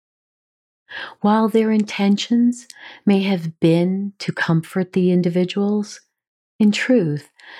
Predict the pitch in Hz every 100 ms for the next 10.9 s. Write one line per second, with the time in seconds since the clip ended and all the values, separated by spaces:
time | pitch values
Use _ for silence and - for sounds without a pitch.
0 | - - - 220 - 220 202 196 196 -
1 | 196 175 - - 190 - 165 139 - -
2 | - - - 196 - 202 190 196 180 -
3 | - 196 196 196 196 170 - 170 - -
4 | 131 127 - _ _ _ _ _ _ _
5 | _ - - - - 262 - 302 - 254
6 | 240 254 233 190 180 - 175 180 180 160
7 | 147 - - 202 - 180 - 185 180 175
8 | 175 165 175 175 175 165 160 151 147 156
9 | 180 226 226 - 220 214 196 185 196 214
10 | - 220 214 214 214 208 254 165